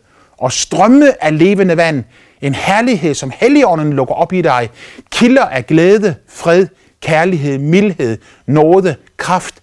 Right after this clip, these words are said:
helbredelse, frihed. Alt det, som Helligånden levende gør og ønsker at bringe til dig,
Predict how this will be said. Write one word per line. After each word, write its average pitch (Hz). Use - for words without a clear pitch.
helbredelse, 123
frihed. 156
Alt 262
det, 196
som 151
Helligånden 131
levende 165
gør 113
og 104
ønsker 135
at 113
bringe 143
til 127
dig, 101